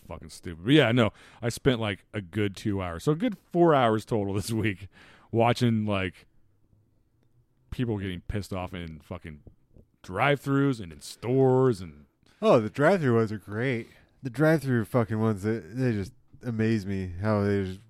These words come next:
Speaker 2: go off on the fucking people that work at the drive-thru.
Speaker 1: I saw one of this white lady who looked like she was Asian, but she's screaming at an Asian lady in the store, these two Asian people. She's like, "Speak fucking English, you motherfucker."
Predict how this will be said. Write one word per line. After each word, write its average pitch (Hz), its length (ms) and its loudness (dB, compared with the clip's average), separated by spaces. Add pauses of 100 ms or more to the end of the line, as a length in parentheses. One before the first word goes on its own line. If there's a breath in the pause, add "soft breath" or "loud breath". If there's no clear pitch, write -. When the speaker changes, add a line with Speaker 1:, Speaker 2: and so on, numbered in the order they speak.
(160)
Speaker 2:
go 117 240 2
off 113 340 -2
on 107 120 -6
the 98 60 -8
fucking 98 600 -8
people 107 200 0
that 98 120 -2
work 101 200 -4
at 101 100 -10
the 92 220 -6 (100)
drive-thru. 95 600 -4
Speaker 1:
I 147 80 -2
saw 170 220 2
one 131 200 2
of 110 60 -2
this 95 140 -6
white 104 220 -6
lady 92 240 -8
who 98 140 -10
looked 95 260 -10
like 101 100 -6
she - 100 -10
was 92 160 -8
Asian, 107 380 -8
but 90 160 -12
she's 87 160 -14
screaming 95 460 -10
at 87 60 -8
an 90 120 -12
Asian 92 300 -10
lady 98 340 -8 (140)
in 90 160 -14
the 85 80 -12
store, 87 340 -12
these 90 100 -10
two 87 180 -10
Asian 87 200 -10
people. 104 320 -10
She's 104 160 -16
like, 98 140 -12
"Speak - 560 -10 (280)
fucking 214 720 -6 (200)
English, 208 580 -2
you 170 100 -6
motherfucker." 175 1500 -4